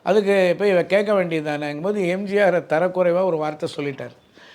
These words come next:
அது என்ன சொல்லிட்டாரு, "ஒரு தமிழ்நாட்டை ஒரு மலையாளி ஆடுறதுக்கு நான், மலையாளி ஆள்றதுக்கு நான் ஓட்டு போட முடியுமா?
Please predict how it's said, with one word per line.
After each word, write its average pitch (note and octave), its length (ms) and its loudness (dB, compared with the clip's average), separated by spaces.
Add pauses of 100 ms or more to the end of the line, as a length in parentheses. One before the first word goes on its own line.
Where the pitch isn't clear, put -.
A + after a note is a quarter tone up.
(360)
அது G3 120 4
என்ன G#3+ 200 6
சொல்லிட்டாரு, F3+ 800 2
"ஒரு C#3+ 240 -8
தமிழ்நாட்டை F#3+ 480 0
ஒரு F3+ 140 2
மலையாளி F3+ 420 2
ஆடுறதுக்கு E3 420 0
நான், C#3+ 340 -8
மலையாளி F#3+ 420 4
ஆள்றதுக்கு F3 480 0
நான் E3+ 160 -4
ஓட்டு F#3 240 -2
போட D#3 180 -6
முடியுமா? C#3+ 420 -10